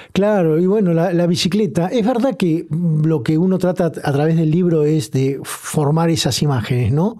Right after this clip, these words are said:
Y vo-, vos lo que decís es, esa Buenos Aires, si nosotros nos transportamos a esa Buenos Aires,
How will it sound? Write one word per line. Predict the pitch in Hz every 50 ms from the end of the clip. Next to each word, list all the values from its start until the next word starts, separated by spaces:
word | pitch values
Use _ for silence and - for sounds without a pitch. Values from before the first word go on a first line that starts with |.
| - - - - - - - - - _ _
Y | - 190 180 185
vo-, | 160 196 262 233
vos | 190 180 226 240
lo | 254 214
que | 180 175
decís | 175 160 - 254 226 - 240
es, | 208 165 - - - - - _ _ _ _ - - _ _ _ _ - 453 - - _ _ -
esa | 294 254 - - 269
Buenos | 233 202 175 165 - -
Aires, | 196 156 135 135 143 165 -
si | - 135
nosotros | 113 104 - 185 160 156 156
nos | - -
transportamos | 139 - - - - 139 120 113 - 185 180 156 135 113 - 175
a |
esa | - - 170
Buenos | 156 143 147 160 156 -
Aires, | 135 120 120 120 123 131 143 -